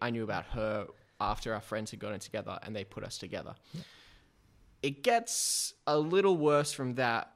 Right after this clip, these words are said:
Speaker 1: when we start talking about our first date.
Speaker 2: Okay. Intrigued?
Speaker 1: So
Speaker 2: <laughs>
Speaker 1: our first date was, you know, the simplest and best possible thing you could do.
Speaker 2: Yeah.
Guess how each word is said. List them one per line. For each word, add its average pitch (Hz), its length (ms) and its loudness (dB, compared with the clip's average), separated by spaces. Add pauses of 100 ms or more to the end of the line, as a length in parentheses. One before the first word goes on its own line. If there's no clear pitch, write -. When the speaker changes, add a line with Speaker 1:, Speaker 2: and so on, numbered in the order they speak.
Speaker 1:
when 123 420 -4
we 120 160 -4
start 117 360 -4
talking 107 260 -6
about 104 140 -6
our 90 80 -8
first - 320 -12
date. - 220 -16 (680)
Speaker 2:
Okay. 123 960 -2 (460)
Intrigued? 127 420 -2
Speaker 1:
So 139 460 4 (340)
Speaker 2:
<laughs> - 340 -18
Speaker 1:
our 139 140 2
first 185 340 4
date 123 340 2 (500)
was, 117 420 0
you 131 60 -4
know, 107 220 -4 (120)
the 139 160 -6
simplest 160 600 -2
and 113 220 -6 (180)
best 120 280 -2
possible 117 500 -8
thing 120 240 -6
you 104 100 -8
could - 220 -14
do. 139 320 2 (200)
Speaker 2:
Yeah. 92 140 -6